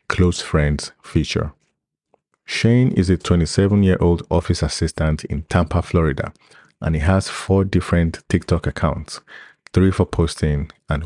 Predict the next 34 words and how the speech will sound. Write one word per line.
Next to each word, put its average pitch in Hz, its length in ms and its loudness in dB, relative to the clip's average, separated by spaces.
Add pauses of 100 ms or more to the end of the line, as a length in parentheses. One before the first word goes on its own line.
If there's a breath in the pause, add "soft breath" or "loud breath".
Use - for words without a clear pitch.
one 82 220 2
for - 140 -8
scrolling. - 480 -2 (1400)
As 87 120 0
an 90 100 4
aspiring 104 600 2
model, 80 420 0 (160)
he 87 80 -2
also 95 240 2
likes 92 300 2
to - 60 -10
post 98 360 0
photos 85 440 0
on 69 140 -4
Instagram. 82 500 -2 (680 loud breath)
His - 180 -6
friends, 90 520 0 (400)
not 80 180 0
so 85 100 2
much. - 340 -4 (1000)
He - 80 0
rarely 101 300 4
spots - 480 0
a 90 120 -2
familiar 92 460 2
face 80 500 -2
in 76 120 -6
a 73 80 -4
sea 104 420 0
of - 220 -2
Instagram 101 540 2
reels 76 300 0
from - 320 -4
influencers. - 840 -4